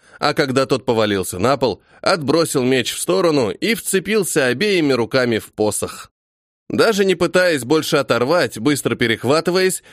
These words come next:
принялся выворачивать руку вместе с деревяшкой. А потом и вовсе стал сам крутиться вокруг завопившего Грукра, шагая прямо по нему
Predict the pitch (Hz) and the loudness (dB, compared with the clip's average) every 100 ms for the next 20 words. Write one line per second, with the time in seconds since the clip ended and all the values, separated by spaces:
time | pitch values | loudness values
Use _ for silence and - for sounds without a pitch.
0 | - 185 190 196 - 247 202 180 180 196 | -2 2 2 0 0 2 2 2 0 0
1 | - 165 160 170 214 - 151 120 165 156 | 0 0 0 2 0 2 0 2 0 0
2 | - 135 123 135 113 95 - 69 - _ | 0 0 0 0 0 -2 -4 -10 -16 _
3 | _ _ _ _ - 107 127 226 262 269 | _ _ _ _ -2 0 2 2 2 2
4 | 233 185 - 160 180 160 - 170 214 190 | 2 2 -2 0 0 0 0 0 0 0
5 | 156 143 190 - 135 123 139 156 131 131 | -2 0 -4 -2 0 2 2 0 2 0
6 | 120 185 - 156 123 135 233 196 160 120 | 0 -2 0 0 0 0 -2 0 0 0
7 | - 170 139 175 156 123 156 165 139 139 | 0 0 2 2 0 2 2 2 0 0
8 | 127 131 185 | 2 2 0